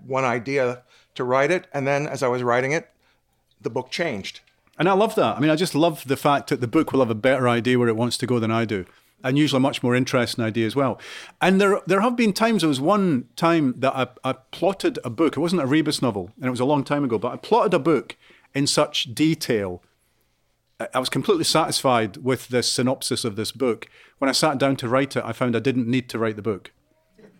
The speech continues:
Speaker 2: because I knew what ha-, I knew,
Speaker 1: Right.
Speaker 2: I knew it was gonna happen. I knew it was gonna happen. So that, um, synopsis has now just gone into the National Library of Scotland. Uh,
Speaker 1: Oh.
Speaker 2: well, I, I'm d-, I'm downsizing. After,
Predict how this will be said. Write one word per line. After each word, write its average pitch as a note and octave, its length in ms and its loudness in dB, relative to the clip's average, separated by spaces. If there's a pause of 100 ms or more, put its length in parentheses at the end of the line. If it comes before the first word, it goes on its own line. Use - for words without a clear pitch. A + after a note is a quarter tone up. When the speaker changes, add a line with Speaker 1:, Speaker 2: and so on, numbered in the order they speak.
(120)
Speaker 2:
because D3 180 -2
I D#3 80 4
knew E3+ 180 6
what F#3 100 2
ha-, G#3 160 -2
I F#3 100 2
knew, G#3+ 200 4
Speaker 1:
Right. C#3+ 220 2
Speaker 2:
I - 220 -2
knew G#3+ 160 8
it G3+ 40 2
was G3 120 2
gonna G3+ 180 4
happen. G3 280 -2 (600)
I F3+ 120 2
knew G#3+ 160 6
it G#3 40 4
was F#3+ 120 2
gonna G#3 140 4
happen. G#3 280 0 (440)
So F#3+ 460 4
that, G#3+ 420 2 (200)
um, D3+ 500 2
synopsis E3 680 2
has B2+ 180 -2
now C#3+ 200 4
just A#2 260 -2
gone C3 180 4
into C3 200 0
the B2 100 0
National C3+ 340 2
Library B2 300 2
of - 60 -2
Scotland. B2+ 580 -2 (100)
Uh, A#2+ 500 2
Speaker 1:
Oh. - 360 -8 (480)
Speaker 2:
well, A3+ 340 4
I, F3+ 200 2
I'm E3+ 140 4
d-, G3 140 4
I'm F3 160 2
downsizing. E3+ 800 2
After, B2+ 340 -2